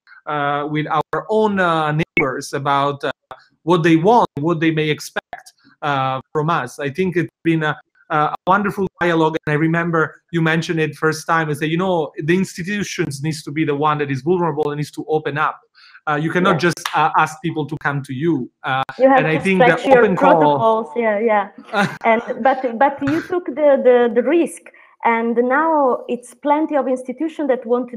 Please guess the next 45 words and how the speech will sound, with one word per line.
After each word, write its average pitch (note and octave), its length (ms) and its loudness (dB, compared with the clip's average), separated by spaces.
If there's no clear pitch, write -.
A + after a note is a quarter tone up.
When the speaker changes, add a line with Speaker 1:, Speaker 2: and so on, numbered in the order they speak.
Speaker 2:
do A3 40 -10
the G3 140 -10
same, C#4 400 4
but G#3 160 2
the A3 80 -4
reality C#4 500 2
is G#3+ 80 -14
that A3 240 2
it's - 240 -12
really D#4 280 -4
challenging. G3+ 680 -2
It's A3 200 -8
not D4 240 -2
challenging C4+ 520 0
only A3+ 240 -2
for A3 180 -10
the G3+ 100 -12
participants A#3 720 -6
or G#3 80 -4
for G3 220 -4
the G3 160 0
artists, C4 500 0
because G3+ 320 -6
at G3 120 -2
the G3+ 80 2
end A3+ 160 0
of A#3 120 -2
the G#3+ 60 -10
day, G#3+ 240 2
I G3 80 6
also G#3+ 260 -2
have G#3 200 2
the G3 80 -6
responsibility G#3 800 -6
to G3 140 -14
provide G3 500 2
a G3 60 2
final, A3 540 4
uh, G#3 100 6
good A#3 280 4
restitution A3+ 760 -2
for G#3 140 2
everybody G3+ 720 4
being G#3 260 -6
happy. G3 320 -2